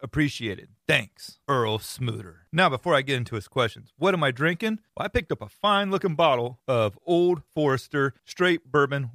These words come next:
whiskey. I like the nineteen ten, I like the nineteen twenty. I've heard some pretty good things about the Statesman, so I had to try it out.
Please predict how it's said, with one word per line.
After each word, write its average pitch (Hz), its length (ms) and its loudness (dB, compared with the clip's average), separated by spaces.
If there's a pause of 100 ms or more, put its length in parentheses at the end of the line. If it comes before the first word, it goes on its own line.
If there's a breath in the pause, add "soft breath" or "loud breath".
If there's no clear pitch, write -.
whiskey. - 560 -4
I 117 60 -2
like 156 220 4
the 165 60 -6
nineteen 165 400 0
ten, 175 300 0
I 139 40 2
like 143 220 2
the 147 80 -10
nineteen 143 360 -2
twenty. 160 240 2
I've 135 80 2
heard 170 140 -2
some 131 120 -2
pretty 320 220 0
good 175 200 0
things 165 220 2
about 135 460 4
the 127 120 0
Statesman, - 760 -4
so 165 80 0
I 151 40 6
had 254 140 4
to 196 60 -8
try 240 220 0
it 208 80 -2
out. 233 240 -4